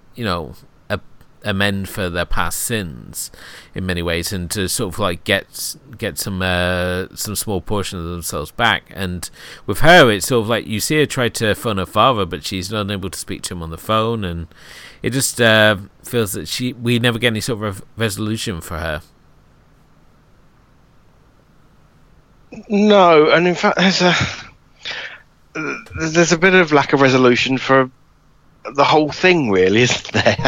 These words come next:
Speaker 2: Um, th-, th-, there's, th-, there's some hints in that final scene.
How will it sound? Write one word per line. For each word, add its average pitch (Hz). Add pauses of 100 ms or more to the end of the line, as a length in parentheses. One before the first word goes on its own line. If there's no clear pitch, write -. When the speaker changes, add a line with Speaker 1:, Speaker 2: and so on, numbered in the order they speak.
(120)
Speaker 2:
Um, 147 (1040)
th-, 123
th-, 135
there's, - (580)
th-, 120
there's 131
some 131
hints 143
in 117
that 113
final 131
scene. 160